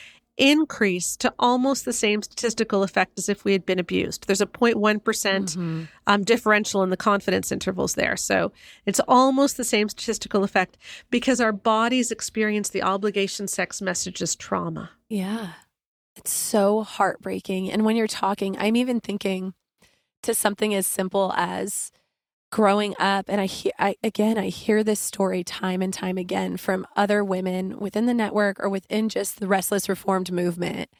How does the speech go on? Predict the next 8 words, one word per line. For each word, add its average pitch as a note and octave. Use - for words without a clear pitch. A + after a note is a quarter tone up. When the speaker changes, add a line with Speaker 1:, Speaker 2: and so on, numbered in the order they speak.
Speaker 2:
I A3
think B3+
I C4+
was C4+
eleven G3
years F3+
old, F3
and F3+